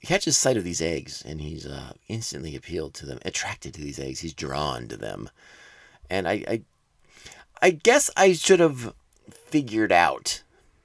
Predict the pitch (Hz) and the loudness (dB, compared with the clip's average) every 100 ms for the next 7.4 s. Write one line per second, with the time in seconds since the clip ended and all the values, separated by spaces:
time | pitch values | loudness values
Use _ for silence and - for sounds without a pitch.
0 | _ _ _ _ _ _ _ _ _ 110 | _ _ _ _ _ _ _ _ _ -2
1 | 113 98 104 104 101 90 95 98 92 98 | 2 2 2 2 2 4 2 2 2 2
2 | 120 143 180 156 - 143 120 127 113 98 | 2 0 0 0 4 4 4 4 4 4
3 | 113 104 90 80 80 76 69 85 _ - | 4 4 0 0 -2 -2 -6 -10 _ -20
4 | - - - - 180 - 175 - _ _ | -20 -8 -8 -2 -2 0 -4 -4 _ _
5 | _ _ _ - - _ - 226 214 160 | _ _ _ -20 -20 _ -16 -12 -12 0
6 | 170 185 170 147 123 120 87 101 95 92 | 4 4 4 4 4 4 4 2 -2 -4
7 | 82 82 73 | -2 0 -2